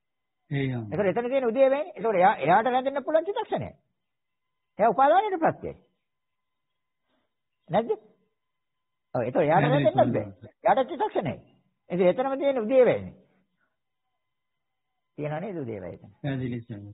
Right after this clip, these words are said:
Speaker 2: අනිත්‍ය,
Speaker 1: එහෙමයි සර්.
Speaker 2: අනිත්‍ය ලක්ෂණයක් තියෙනවද?
Speaker 1: දරුවන් සර්.
Speaker 2: අනිත්‍ය ලක්ෂණයක් තියෙනව නේද?
Speaker 1: විපරිලා-,
Speaker 2: දුක්ඛ ලක්ෂණය,
Speaker 1: ඔව්,
Speaker 2: අනාත්ම
Speaker 1: විපරිණාම
Speaker 2: ලක්ෂණය,
Speaker 1: වෙන-
Speaker 2: තමාගේ කැමැත්ත හැටියට නෙමෙයි සිද්ධ වෙන්නේ කියන එක. හරි ලස්සනට ප්‍රකට වෙනවා ඔකේ
Speaker 1: ඒක
Speaker 2: අනාත්ම
Speaker 1: තමයි.
Speaker 2: ලක්ෂණය. ඒ අනාත්ම ලක්ෂණයට ඔය ගැඹුරුයි කියලා කියන්නේ ගොඩක් දෙනා මේ අනාත්ම ලක්ෂණය තමයි මේ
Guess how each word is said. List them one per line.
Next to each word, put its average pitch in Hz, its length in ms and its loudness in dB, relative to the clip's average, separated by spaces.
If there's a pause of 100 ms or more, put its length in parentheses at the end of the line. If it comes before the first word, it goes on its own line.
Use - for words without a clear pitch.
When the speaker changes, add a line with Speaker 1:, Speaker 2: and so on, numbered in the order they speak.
(800)
Speaker 2:
අනිත්‍ය, 135 180 -2
Speaker 1:
එහෙමයි 127 60 -4
සර්. 202 180 2
Speaker 2:
අනිත්‍ය 190 300 -2
ලක්ෂණයක් 214 400 -2
තියෙනවද? 226 200 0
Speaker 1:
දරුවන් 151 200 2
සර්. - 140 -10 (1400)
Speaker 2:
අනිත්‍ය 175 260 -4
ලක්ෂණයක් 208 420 0
තියෙනව 262 220 -4
නේද? - 160 -2
Speaker 1:
විපරිලා-, 160 580 -2
Speaker 2:
දුක්ඛ 160 240 -6
ලක්ෂණය, 202 380 0
Speaker 1:
ඔව්, - 60 -20 (100)
Speaker 2:
අනාත්ම 185 240 4
Speaker 1:
විපරිණාම 143 160 2
Speaker 2:
ලක්ෂණය, 147 240 2
Speaker 1:
වෙන- 147 140 2
Speaker 2:
තමාගේ 208 300 4
කැමැත්ත 233 280 -2
හැටියට 240 320 2
නෙමෙයි 226 220 -4
සිද්ධ 240 240 -2
වෙන්නේ 254 260 0
කියන 262 160 -10
එක. 277 100 -16 (680)
හරි 160 200 2
ලස්සනට 220 400 0
ප්‍රකට 233 260 0
වෙනවා 254 200 0
ඔකේ 214 120 2
Speaker 1:
ඒක 226 80 4
Speaker 2:
අනාත්ම 240 180 0
Speaker 1:
තමයි. 262 100 -2
Speaker 2:
ලක්ෂණය. - 320 -6 (1400)
ඒ 147 80 0
අනාත්ම 151 360 2
ලක්ෂණයට 214 480 0
ඔය 190 120 2
ගැඹුරුයි 202 400 4
කියලා 240 220 0
කියන්නේ 240 300 -2
ගොඩක් 214 320 2
දෙනා 254 240 0
මේ 233 140 -2
අනාත්ම 220 380 0
ලක්ෂණය 247 400 -6
තමයි 254 200 -8
මේ 254 180 -10